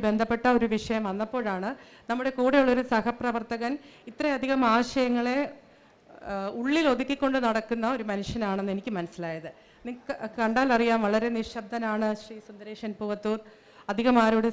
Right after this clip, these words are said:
സംസാരിക്കില്ല. പക്ഷേ അദ്ദേഹത്തിൻ്റെ മനസ്സിൽ മനുഷ്യബന്ധങ്ങളെക്കുറിച്ചും മനുഷ്യനും ജീവജാലങ്ങളും തമ്മിലുള്ള ബന്ധത്തെക്കുറിച്ചുമൊക്കെയുള്ള ആശങ്കകളും ആഗ്രഹങ്ങളും ഒക്കെ ഉണ്ടെന്ന് വളരെ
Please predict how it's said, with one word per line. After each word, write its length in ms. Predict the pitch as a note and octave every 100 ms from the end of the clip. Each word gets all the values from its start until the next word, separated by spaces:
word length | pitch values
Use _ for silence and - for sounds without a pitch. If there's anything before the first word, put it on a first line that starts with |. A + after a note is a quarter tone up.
| A3+
സംസാരിക്കില്ല. 600 | G3+ - G#3+ G#3+ A3 G#3 G3+
പക്ഷേ 240 | A3+ - B3 G#3
അദ്ദേഹത്തിൻ്റെ 480 | A#3 A#3 A#3+ A#3+ A#3+
മനസ്സിൽ 380 | G#3 A3+ A3+ A3+ A#3 - - - _ _ A3+
മനുഷ്യബന്ധങ്ങളെക്കുറിച്ചും 1300 | A3+ A#3 - C4 A3 G#3+ G#3 A#3 A3+ A3 G#3+ G#3+ A3 G#3 G#3
മനുഷ്യനും 440 | A3+ A3+ A#3+ A#3+ G3
ജീവജാലങ്ങളും 760 | G#3+ A3 A#3+ A#3+ A#3 A3+ A3+ A3+ - - - -
തമ്മിലുള്ള 380 | A3+ A#3 A3+ A3+ G#3+
ബന്ധത്തെക്കുറിച്ചുമൊക്കെയുള്ള 1080 | A3 A#3 B3 B3 A#3+ B3 A#3 A3 A3 G#3 G#3 G#3 G#3 G#3
ആശങ്കകളും 720 | A3+ - A#3 A3 G#3+ G#3+ G3+ - - - G#3 G#3+
ആഗ്രഹങ്ങളും 600 | G#3+ B3 A3+ A#3+ A#3+ A3+ G#3+
ഒക്കെ 200 | A#3 A#3 G#3
ഉണ്ടെന്ന് 420 | A3+ C4 G3 G#3+ D#4 - - -
വളരെ 260 | G#3+ A#3